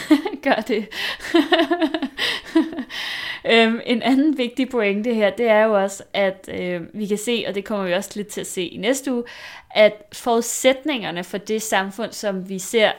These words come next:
senere i jernalderen, og også i vikingetiden, de bliver altså skabt i den her periode. Det er her, det begynder.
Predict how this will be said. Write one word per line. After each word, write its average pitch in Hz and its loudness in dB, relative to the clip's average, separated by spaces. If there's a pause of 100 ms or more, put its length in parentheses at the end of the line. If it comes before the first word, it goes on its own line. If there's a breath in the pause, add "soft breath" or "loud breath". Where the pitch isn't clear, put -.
(180)
senere 269 2
i 196 -4
jernalderen, 175 -2
og 196 0
også 269 2
i 269 -6
vikingetiden, 214 -6 (220 soft breath)
de 254 -4
bliver 311 4
altså 254 0
skabt - -4
i 233 -4
den 190 0
her 175 -6
periode. 165 -8
Det 233 -6
er 226 -4
her, 277 2 (920 soft breath)
det 254 2
begynder. 208 -4